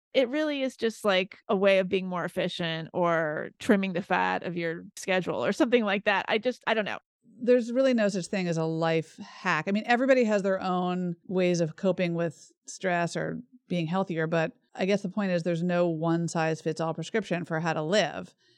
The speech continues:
Speaker 2: And the idea that it, there's this sort of, like, secret sauce that you can sell is ridiculous. That's what we're talking about, is nuance. We're talking about rejecting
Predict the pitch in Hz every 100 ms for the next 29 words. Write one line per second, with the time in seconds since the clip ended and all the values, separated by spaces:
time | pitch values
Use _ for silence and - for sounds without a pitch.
0 | - 190 202 208 254 233 202 196 196 180
1 | 185 175 202 180 170 165 156 - _ -
2 | - 233 202 175 233 202 170 165 175 175
3 | 170 160 208 180 165 160 165 190 170 170
4 | - - _ _ _ _ _ - 247 262
5 | 302 247 240 220 190 180 175 - 196 214
6 | 240 233 226 220 - 208 202 196 202 190
7 | 180 175 175 170 175 - _ _ 185 190
8 | 170 208 202 226 196 190 185 185